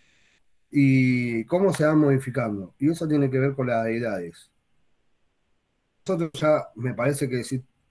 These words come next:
esa palabra quedaría como medio alejado, mientras que la que seguimos usando sería esa, ¿no?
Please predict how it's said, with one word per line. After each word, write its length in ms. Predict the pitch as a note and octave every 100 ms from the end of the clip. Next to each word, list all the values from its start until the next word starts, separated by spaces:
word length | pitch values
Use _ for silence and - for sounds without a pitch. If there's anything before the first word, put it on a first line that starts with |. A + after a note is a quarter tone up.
| _ _ _ _
esa 320 | C3+ C3+ C3+
palabra 480 | B2+ B2 C3+ C#3 C#3
quedaría 440 | A#2+ A#2 A#2 C3 A#2
como 240 | A2+ A2+
medio 580 | B2 B2+ B2 A2+ G2+ - _
alejado, 720 | G#2+ A2+ A2 - C3 A2 F#2+ - _ _ _ _
mientras 440 | - A2 A2 G#2+ G#2+
que 300 | - A#2 G2+ _ _ _ _ _ _ _ _
la 160 | - B2
que 100 | A2+
seguimos 580 | - C3 C#3 D3+ C#3+ C3+
usando 340 | D3+ C#3+ D3
sería 540 | C3+ - B2+ C3 A#2+ -
esa, 440 | C3+ B2 - F#2 G2
¿no? 260 | G#2+ G#2